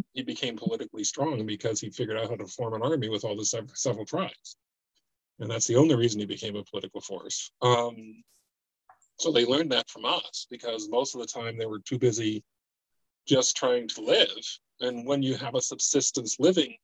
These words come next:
system, that's what happens. Yeah, you couldn't be happy in that. There's nothing wrong with subsistence living. I think, you know, it, there, you know, I, with the people I met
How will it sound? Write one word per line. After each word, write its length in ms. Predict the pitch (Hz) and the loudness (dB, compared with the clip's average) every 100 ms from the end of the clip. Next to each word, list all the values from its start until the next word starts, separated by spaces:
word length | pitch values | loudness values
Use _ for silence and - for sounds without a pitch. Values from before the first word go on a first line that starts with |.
| _ _ | _ _
system, 540 | - - - 110 120 123 _ | -10 -6 -4 -6 -8 -14 _
that's 240 | 104 98 | 0 0
what 140 | 110 98 | -4 -2
happens. 520 | 180 233 190 - - _ _ - - _ _ | -2 0 0 0 -14 _ _ -20 -20 _ _
Yeah, 120 | 156 135 | 4 4
you 160 | 120 | 4
couldn't 180 | 127 117 | 4 4
be 100 | 98 | 4
happy 360 | 92 180 139 151 | 2 2 2 0
in 80 | |
that. 260 | 104 85 - _ _ _ _ _ _ _ _ _ | 0 0 -2 _ _ _ _ _ _ _ _ _
There's 180 | 107 131 | -4 -2
nothing 240 | 123 113 | -2 -2
wrong 220 | 110 131 | -2 -2
with 100 | 160 | -2
subsistence 640 | - 117 120 107 101 - | -4 -6 -6 -6 -6 -10
living. 260 | 98 104 113 | -8 -8 -4
I 100 | 104 | -6
think, 220 | 110 104 _ | -6 -16 _
you 100 | 208 | -6
know, 140 | 208 202 | -4 -8
it, 160 | 220 - - | -6 -6 -4
there, 160 | 107 - _ | -6 -10 _
you 100 | 120 | -6
know, 80 | 113 - | -6 -2
I, 140 | 104 107 _ | -4 -4 _
with 100 | 113 110 | -12 -10
the 80 | |
people 340 | - 135 120 107 | -4 -4 -2 0
I 100 | - | 0
met 180 | 123 | -2